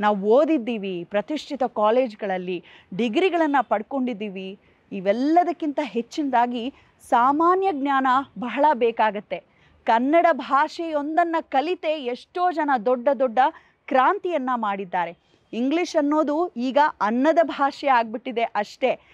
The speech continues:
ಆದ್ರೆ ಇಂಗ್ಲಿಷನ್ನ ಕಲ್ತ್ರೆ ಸರ್ವವೂ ಬಲ್ಲವರು ಅನ್ನೋದು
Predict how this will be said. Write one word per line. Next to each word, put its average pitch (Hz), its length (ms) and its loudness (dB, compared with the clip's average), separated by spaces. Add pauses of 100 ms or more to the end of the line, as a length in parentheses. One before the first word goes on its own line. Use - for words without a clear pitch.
(140)
ಆದ್ರೆ 240 400 2 (220)
ಇಂಗ್ಲಿಷನ್ನ 320 720 0
ಕಲ್ತ್ರೆ 302 720 0 (180)
ಸರ್ವವೂ 339 600 2
ಬಲ್ಲವರು 330 840 4 (220)
ಅನ್ನೋದು 285 600 0